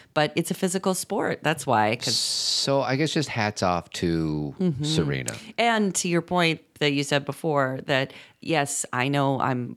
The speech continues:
Speaker 1: quite aware that in sports there's winners and losers, but, you know, second in Wimbledon
Speaker 2: Pretty
Speaker 1: is
Speaker 2: damn good.
Speaker 1: <laughs> it's not anything to be too upset about.
Speaker 2: I know.
Speaker 1: Who did she lose to?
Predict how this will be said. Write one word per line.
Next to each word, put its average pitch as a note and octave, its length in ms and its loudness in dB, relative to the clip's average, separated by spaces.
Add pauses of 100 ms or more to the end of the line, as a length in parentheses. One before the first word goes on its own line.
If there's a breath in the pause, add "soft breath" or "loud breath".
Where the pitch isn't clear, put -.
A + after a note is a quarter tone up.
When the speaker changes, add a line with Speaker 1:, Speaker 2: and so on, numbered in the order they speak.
Speaker 1:
quite C#3+ 240 2
aware B2+ 360 2
that A#2+ 180 -2
in A#2+ 120 -2
sports - 380 -4
there's A#2+ 220 -4
winners A#2+ 260 -2
and B2 120 -2
losers, A#2 420 -2 (380 loud breath)
but, C3 400 2
you G3+ 160 0
know, D#2 220 -4 (340)
second - 520 -2
in B2+ 160 -4
Wimbledon B2 680 -4 (420)
Speaker 2:
Pretty F#2+ 140 4
Speaker 1:
is F2 60 2
Speaker 2:
damn F#2 240 2
good. G2 300 4 (100)
Speaker 1:
<laughs> - 120 -16
it's A#3 260 -2
not D#3 400 -2 (380 soft breath)
anything C#3+ 420 0
to D3 140 -4
be C3+ 340 2
too - 300 -2
upset A#2 320 -4
about. F2 300 -2 (180)
Speaker 2:
I D3+ 140 2
know. F2 320 2
Speaker 1:
Who A3+ 100 4
did G#3 160 2
she E3+ 200 4
lose D3+ 300 0
to? E3 280 0